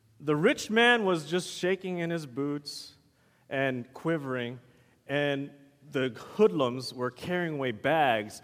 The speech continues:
of the man's possession. What were they doing to him? They were extorting him, right? Well,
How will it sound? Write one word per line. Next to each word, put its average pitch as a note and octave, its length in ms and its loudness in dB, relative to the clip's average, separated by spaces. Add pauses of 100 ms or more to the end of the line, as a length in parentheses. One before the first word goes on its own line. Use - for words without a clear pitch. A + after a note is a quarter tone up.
(160)
of B2+ 120 -4
the B2+ 80 -2
man's A#2+ 320 0
possession. C3+ 520 -4
What C4+ 160 -2
were C4+ 120 -2
they A3 120 4
doing A3 300 6
to C3+ 120 4
him? F#2 120 -2 (1040)
They A#3+ 80 0
were G3+ 340 6 (340)
extorting A3+ 600 4
him, A2+ 240 -6
right? F#3+ 260 0 (1800)
Well, G#3 420 6